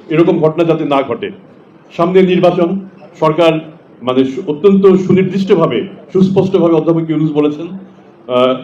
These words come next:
শান্তিপূর্ণ পরিবেশে আনন্দমুখর ভাবে যাতে নির্বাচন অনুষ্ঠিত হয়। এই নির্বাচনের দায়িত্ব, দায় দায়িত্ব আমাদের সবাইকে,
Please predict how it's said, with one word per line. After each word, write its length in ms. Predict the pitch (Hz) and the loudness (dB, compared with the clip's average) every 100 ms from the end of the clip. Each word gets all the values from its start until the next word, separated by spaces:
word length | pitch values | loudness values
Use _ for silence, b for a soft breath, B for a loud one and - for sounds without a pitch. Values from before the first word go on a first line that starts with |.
| - | -6
শান্তিপূর্ণ 520 | 170 170 190 175 175 | -4 -2 0 2 2
পরিবেশে 460 | 160 165 160 - 175 | 4 2 2 0 -2
আনন্দমুখর 500 | 156 175 160 170 170 | 2 2 2 0 -2
ভাবে 180 | 139 147 | -2 -4
যাতে 160 | 143 | -4
নির্বাচন 320 | 139 135 131 127 | -6 -4 -4 -6
অনুষ্ঠিত 400 | 117 110 113 98 | -14 -14 -14 -12
হয়। 180 | 95 - - - | -14 -16 -20 -14
এই 80 | 143 | -4
নির্বাচনের 520 | 151 165 170 170 165 | 0 2 2 0 0
দায়িত্ব, 260 | 156 147 147 | 2 0 0
দায় 180 | 147 147 | 0 2
দায়িত্ব 340 | 147 147 147 | 2 -2 -4
আমাদের 220 | 123 139 - | -4 -4 -4
সবাইকে, 440 | 131 160 135 - | -2 -2 -4 -8